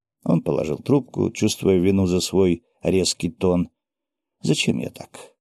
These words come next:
Она же хочет мне добра". Видимо, это кризис. Вот только какой. Когда был кризис среднего возраста, мы развелись.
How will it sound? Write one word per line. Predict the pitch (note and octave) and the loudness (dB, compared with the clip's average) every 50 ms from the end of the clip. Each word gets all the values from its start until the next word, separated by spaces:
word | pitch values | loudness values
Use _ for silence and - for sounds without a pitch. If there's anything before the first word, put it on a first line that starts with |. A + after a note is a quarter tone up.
| _ _ _ _ _ _ _ _ | _ _ _ _ _ _ _ _
Она | - A#2 A#2+ A#2 A2 | 4 4 6 6 4
же | F#2 F#2 F#2+ F#2+ F2+ - | 4 2 2 4 2 2
хочет | - - - A#2 A2 - F#2 - - | 0 0 0 0 0 0 -4 -4 -2
мне | F#2 G2 F#2+ | 0 0 0
добра". | D#2+ D#2+ C#2 - F#2+ G#2+ A2 - _ _ _ _ _ _ _ _ _ _ _ _ _ _ _ _ _ _ | 0 0 -2 0 -2 -2 -4 -6 _ _ _ _ _ _ _ _ _ _ _ _ _ _ _ _ _ _
Видимо, | - G#2+ A#2 A2 A#2+ A#2+ A#2+ A#2 | 2 2 4 6 6 6 6 6
это | A2+ - F#2+ E2+ | 4 2 0 -4
кризис. | - - D#2+ E2+ F2 E2+ D2+ C2+ - - - - - _ _ _ _ _ _ _ _ _ | -4 -2 0 0 0 0 -2 -4 -6 -8 -8 -10 -14 _ _ _ _ _ _ _ _ _
Вот | E2+ F2+ F#2+ F#2 - _ _ _ | 0 0 0 0 -4 _ _ _
только | - G#2 F#2+ F2 E2+ - - - | -2 0 0 0 -2 -6 -10 -4
какой. | - G2+ - - - G2+ C#2 A#1+ - - _ _ _ _ _ _ _ _ _ _ _ _ _ _ _ _ _ _ _ _ _ _ | -4 -4 -4 0 0 0 0 0 -6 -12 _ _ _ _ _ _ _ _ _ _ _ _ _ _ _ _ _ _ _ _ _ _
Когда | - A#2+ A#2+ D3 E3 D3 | 0 0 4 4 4 4
был | D3+ D#3 C3+ | 4 2 2
кризис | - C#3+ D3+ D#3+ C3+ C#3+ C#3+ B2 - - - | 4 4 4 4 6 4 2 0 -2 -8 -10
среднего | - - - D3 D3 F#3 F#3+ C3+ G#2 F#2+ E2 E2+ | -8 -4 0 4 4 4 4 4 4 4 4 4
возраста, | E2+ F2+ F2+ F2 E2+ E2+ E2 - - F#2+ F#2+ | 4 4 2 2 2 0 0 0 -2 2 2
мы | A2+ D3+ - | 2 4 4
развелись. | C#3+ G2 D#2 D#2 D2+ C2+ B1 C2+ - - - - - | 2 2 2 0 -2 -2 -4 -8 -10 -10 -12 -14 -14